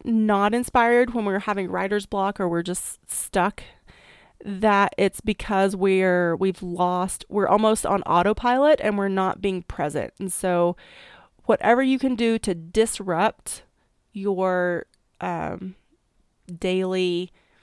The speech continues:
grind and bring in something new, bring in some creativity, bring in some celebration, bring in a new person. And so I was really excited this week to collaborate with a new person. I'm going to be teaching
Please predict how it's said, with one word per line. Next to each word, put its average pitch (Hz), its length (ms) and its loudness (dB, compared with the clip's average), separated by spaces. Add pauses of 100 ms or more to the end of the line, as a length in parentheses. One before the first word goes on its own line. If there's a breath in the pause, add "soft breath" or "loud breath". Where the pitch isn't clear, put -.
(280 soft breath)
grind 175 720 -2 (220)
and 170 400 0
bring 190 400 -2
in 165 500 -4
something 208 460 0
new, 160 240 -2
bring 202 300 -2
in 208 120 -2
some 190 140 -8
creativity, 170 560 -4
bring 220 260 2
in 208 120 0
some 180 160 -6
celebration, 165 800 -2
bring 233 260 2
in 220 120 2
a 208 60 4
new 196 240 2
person. 185 680 -6 (540 loud breath)
And 190 100 -4
so 190 160 0
I 180 40 4
was 185 120 0
really 196 300 2
excited 170 400 -2
this 165 180 -4
week 165 200 -4
to - 160 -10
collaborate 160 500 -2
with 170 140 -6
a 165 40 -4
new 156 140 -4
person. 240 560 0 (380 loud breath)
I'm 202 160 0
going 202 260 2
to 220 100 -2
be 190 220 0
teaching 214 880 -2